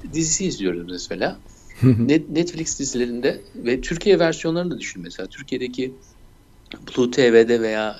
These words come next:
Speaker 1: e, işte Doğuş'un ve Doğan'ın iki tane özel kanalı var, e, bunlar dizi yapıyorlar. Yalnızca internette tüketilmek üzere.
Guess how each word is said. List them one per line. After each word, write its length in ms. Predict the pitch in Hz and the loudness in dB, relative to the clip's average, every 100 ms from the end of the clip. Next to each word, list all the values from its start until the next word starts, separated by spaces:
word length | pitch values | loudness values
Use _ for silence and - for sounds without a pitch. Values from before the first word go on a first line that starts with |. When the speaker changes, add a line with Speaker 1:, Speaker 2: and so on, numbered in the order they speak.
| - | -8
Speaker 1:
e, 320 | 107 101 104 - - - - | -8 -6 -8 -10 -14 -16 -18
işte 260 | - - | -16 -6
Doğuş'un 360 | 107 110 - 113 | -2 0 -2 -4
ve 120 | 107 | -4
Doğan'ın 240 | 104 104 | -6 -6
iki 160 | 135 - | -10 -8
tane 320 | 110 104 135 151 - - - - | -8 -6 -10 -14 -20 -20 -20 -16
özel 300 | - 131 120 | -4 -2 0
kanalı 320 | 131 127 104 | 0 0 0
var, 280 | 101 190 - - - | 0 -2 -6 -20 -12
e, 40 | 110 110 - - - | -8 -8 -8 -12 -12
bunlar 340 | 107 101 139 | -10 -10 -12
dizi 260 | - 175 180 | -8 -6 -2
yapıyorlar. 560 | 143 - 90 98 - - | -2 -4 -10 -10 -10 -10
Yalnızca 340 | 110 107 101 | -10 -8 -10
internette 680 | 101 98 101 98 98 101 101 | -12 -12 -12 -14 -10 -10 -10
tüketilmek 540 | - - 90 92 87 - | -10 -8 -8 -12 -14 -10
üzere. 280 | - 214 | -8 -8